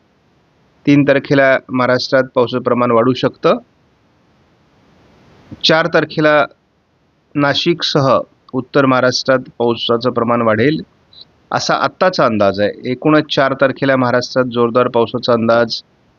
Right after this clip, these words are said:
पुन्हा दिला जातोय आणि पाच तारखेलाही महाराष्ट्रात पावसाचं प्रमाण पुन्हा वाढण्याचा अंदाज आहे.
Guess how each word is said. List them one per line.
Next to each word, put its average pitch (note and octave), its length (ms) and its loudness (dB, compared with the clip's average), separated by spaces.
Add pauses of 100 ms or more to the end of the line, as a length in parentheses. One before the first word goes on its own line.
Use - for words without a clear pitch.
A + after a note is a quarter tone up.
(340)
पुन्हा C#3 220 2
दिला E3+ 220 2
जातोय F3 320 0 (200)
आणि C#3+ 140 2 (140)
पाच E3 320 0
तारखेलाही B2+ 560 -2 (1160)
महाराष्ट्रात C#3+ 440 0
पावसाचं B2+ 380 0
प्रमाण B2 280 0
पुन्हा B2 260 -2
वाढण्याचा A#2 480 0
अंदाज B2+ 360 0
आहे. G2+ 140 0